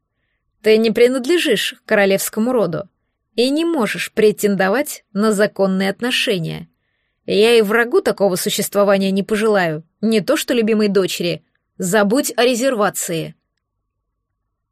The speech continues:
"Ты о чем?" Пришла моя очередь изумляться. "Не понимаю,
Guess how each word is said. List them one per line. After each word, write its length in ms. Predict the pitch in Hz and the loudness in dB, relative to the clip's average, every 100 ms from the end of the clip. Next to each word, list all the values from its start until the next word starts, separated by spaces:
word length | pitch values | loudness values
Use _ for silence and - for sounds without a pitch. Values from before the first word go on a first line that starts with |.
| _ _ | _ _
"Ты 160 | - 208 | -2 0
о 100 | 214 | 2
чем?" 540 | 220 - 359 320 180 156 _ _ _ _ _ | 0 0 0 -2 -4 -10 _ _ _ _ _
Пришла 640 | - 208 208 - 233 233 - | 0 2 2 2 2 0 -2
моя 520 | 202 214 208 208 302 | -2 0 0 0 0
очередь 500 | - 240 - 240 240 - | 0 -2 -2 -4 -6 -6
изумляться. 760 | 220 262 285 247 - - 175 - _ _ _ _ _ _ _ | -4 -2 -2 -4 -4 -6 -8 -10 _ _ _ _ _ _ _
"Не 340 | 196 208 220 | -2 2 2
понимаю, 600 | 220 247 285 359 240 180 | 2 0 0 0 0 0